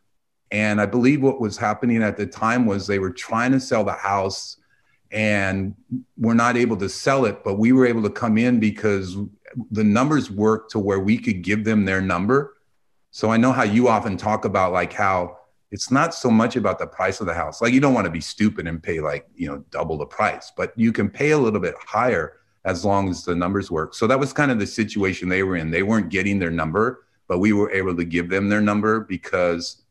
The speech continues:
because they were willing to give us seller, uh, zero percent seller financing,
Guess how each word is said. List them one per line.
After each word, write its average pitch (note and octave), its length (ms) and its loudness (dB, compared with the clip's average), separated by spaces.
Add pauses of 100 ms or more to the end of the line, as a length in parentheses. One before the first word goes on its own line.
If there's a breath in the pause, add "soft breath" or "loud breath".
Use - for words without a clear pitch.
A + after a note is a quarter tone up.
(560)
because G2+ 360 0
they G#2+ 140 4
were G#2 160 -2
willing G#2 280 0
to G2+ 60 -2
give G2+ 160 -4
us F#2 140 -6
seller, G2 340 -2 (340)
uh, D#2+ 360 -2
zero A2 260 0
percent A2 440 -6
seller F#2+ 260 -2
financing, G#2 840 -2